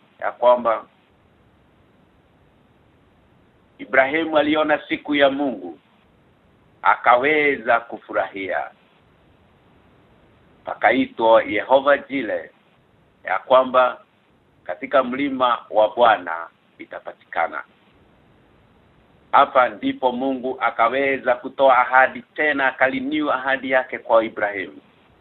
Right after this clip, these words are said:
Akasema ya kwamba, ya kwamba utakuwa baba wa mataifa.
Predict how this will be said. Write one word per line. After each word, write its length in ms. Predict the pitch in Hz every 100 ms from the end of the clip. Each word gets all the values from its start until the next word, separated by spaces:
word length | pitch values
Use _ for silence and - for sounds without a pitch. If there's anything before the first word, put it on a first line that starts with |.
| _ _ -
Akasema 640 | 101 - 113 - 131 113 107
ya 100 | 104
kwamba, 520 | 120 104 85 76 67 _ _ _ _ _
ya 120 | - 90
kwamba 640 | - 135 151 151 151 143 _ _ _ _ _
utakuwa 840 | 101 - 113 - 139 147 143 135 - _ _ -
baba 640 | 139 131 - 104 104 - -
wa 160 | 104
mataifa. 960 | 104 101 - 104 110 101 _ 90 73